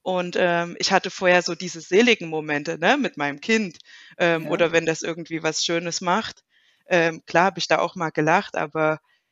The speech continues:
Speaker 1: so, d-, dass Kinder was richtig Lustiges sagen oder man richtig n-, Mist zusammen macht, der lustig ist, das passiert erst jetzt mit meinen Kindern. Die sind sieben, fünf und zwei. Und die ersten
Speaker 2: Mhm.
Speaker 1: Jahre hatte ich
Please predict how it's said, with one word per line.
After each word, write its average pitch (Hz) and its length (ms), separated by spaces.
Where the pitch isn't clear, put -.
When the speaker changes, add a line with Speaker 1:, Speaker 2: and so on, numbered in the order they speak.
Speaker 1:
so, 156 220
d-, - 220
dass 170 180
Kinder 190 320
was 170 180
richtig 190 300
Lustiges 185 540
sagen 175 360
oder 165 220
man 160 160
richtig 180 460
n-, 160 140
Mist 208 380
zusammen 180 440
macht, 175 300
der 165 120
lustig 190 380
ist, 220 280
das - 140
passiert 185 360
erst - 300
jetzt 170 420
mit 220 200
meinen 226 240
Kindern. 247 360
Die 190 80
sind 180 280
sieben, 196 240
fünf 190 260
und 170 160
zwei. 180 400
Und 180 160
die 175 120
ersten 185 320
Speaker 2:
Mhm. 175 60
Speaker 1:
Jahre 196 320
hatte 185 240
ich 180 280